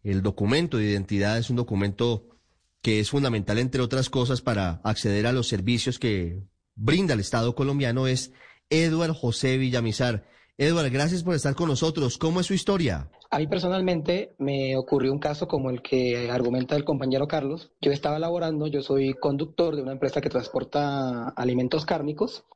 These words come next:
Speaker 2: cuando entramos a un sector de Bogotá en el que ya si-, por lo general siempre transito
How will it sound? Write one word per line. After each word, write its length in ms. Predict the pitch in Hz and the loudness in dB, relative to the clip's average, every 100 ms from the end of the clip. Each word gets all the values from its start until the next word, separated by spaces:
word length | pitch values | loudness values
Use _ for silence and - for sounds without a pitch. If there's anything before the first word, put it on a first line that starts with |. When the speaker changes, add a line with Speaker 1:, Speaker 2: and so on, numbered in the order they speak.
| - | -2
Speaker 2:
cuando 280 | 151 139 | -2 0
entramos 280 | 143 147 160 | -2 0 0
a 40 | 151 | 0
un 100 | 135 | -2
sector 300 | 147 151 151 | -2 2 2
de 80 | |
Bogotá 460 | 160 170 185 202 - | 2 0 0 -2 -4
en 140 | 170 143 | -4 -4
el 60 | |
que 100 | 135 | -2
ya 260 | 127 139 147 | 0 0 0
si-, 280 | 151 - - - | -4 -8 -8 -2
por 120 | 143 | 0
lo 100 | 135 | 0
general 280 | 131 127 143 | -2 -2 0
siempre 320 | 156 151 160 | 2 2 2
transito 600 | 165 180 180 151 208 - | 0 0 0 0 -4 -6